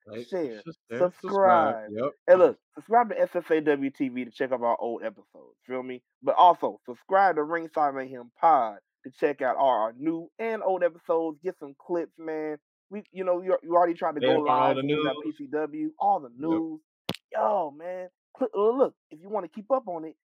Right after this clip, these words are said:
Speaker 2: click that notification bell right there in the corner. You know, the little one that go ding. Well, it might not make that noise if you, if you don't make that, you know,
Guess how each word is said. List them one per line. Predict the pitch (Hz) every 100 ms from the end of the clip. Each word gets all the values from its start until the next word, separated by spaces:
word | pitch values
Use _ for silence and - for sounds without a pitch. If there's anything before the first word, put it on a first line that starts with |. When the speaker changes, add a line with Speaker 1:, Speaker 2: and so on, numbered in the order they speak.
| _
Speaker 2:
click | - 277 294
that | 196
notification | 185 190 - 127 - 185 - 170
bell | 165 165
right | 156 147 -
there | 139
in | 110
the | - -
corner. | 190 175 170
You | 330
know, | 339 311
the |
little | 311 302 311 311
one | 302
that | 285 247
go | 269 - _ _ -
ding. | 403 392 381 370 - _
Well, | - -
it | 151
might | 156 151
not | 147 139
make | 170 -
that | 127
noise | 127 127 120
if | 123
you, | 123
if | 117 120
you | 123
don't | 117
make | 120 117
that, | 120 110 95
you | 120
know, | 104